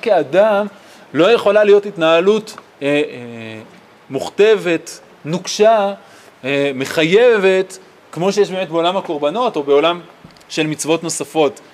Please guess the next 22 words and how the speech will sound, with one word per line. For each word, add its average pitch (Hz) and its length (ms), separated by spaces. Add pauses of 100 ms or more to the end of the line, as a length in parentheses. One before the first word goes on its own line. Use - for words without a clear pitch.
(160)
עוד 240 200
פעם 254 140
אפשר 247 280
לראות 240 500
איך 202 140
ההתנהלות 170 500
האנושית, 214 640 (420)
גם 233 260
בתוך 262 320
האכילה, 226 560
לשיטת 190 380
חכמים, 202 500
ופה 202 280
אני 190 60
אומר 190 100
שיטת 202 240
חכמים 196 340
כהמשך 170 360
לשיטת 196 380
הספרה, 226 380 (440)
רוצה 226 300
לשקף 214 720